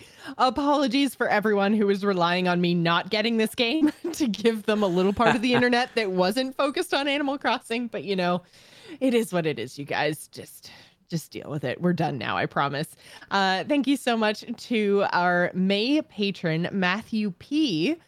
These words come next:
Speaker 1: Uh, he went over to patreon dot com slash the gamers inn and is now supporting the show, and we very, very much appreciate it. That brings us to the news, and we've got a couple of little bits and pieces of stuff that we wanted to kind of point you towards this week. So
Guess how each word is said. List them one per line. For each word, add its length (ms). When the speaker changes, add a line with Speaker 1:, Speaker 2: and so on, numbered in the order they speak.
Speaker 1:
Uh, 200
he 180
went 200
over 240
to 180
patreon 600
dot 240
com 300
slash 460
the 140
gamers 360
inn 180
and 160
is 100
now 220
supporting 500
the 60
show, 320
and 180
we 100
very, 460
very 280
much 320
appreciate 680
it. 180
That 300
brings 260
us 220
to 500
the 180
news, 560
and 160
we've 160
got 120
a 40
couple 260
of 60
little 160
bits 300
and 120
pieces 380
of 80
stuff 260
that 120
we 100
wanted 320
to 80
kind 220
of 80
point 240
you 80
towards 400
this 200
week. 240
So 360